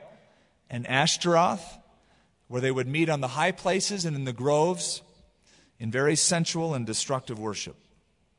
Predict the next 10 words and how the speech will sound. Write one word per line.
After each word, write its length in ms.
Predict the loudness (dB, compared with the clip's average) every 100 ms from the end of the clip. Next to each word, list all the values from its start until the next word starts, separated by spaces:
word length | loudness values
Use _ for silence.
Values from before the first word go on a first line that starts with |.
| _ _ -20 -20 -20 -20 _ _
"For 100 | -2
you 160 | 2 4
shall 240 | 6 6
worship 380 | 6 6 4 2
no 200 | 4 6
other 200 | 6 2
God, 460 | 4 6 6 4 -2 -18 -6
for 200 | -2 2
the 120 | 2
Lord, 600 | 4 6 8 6 2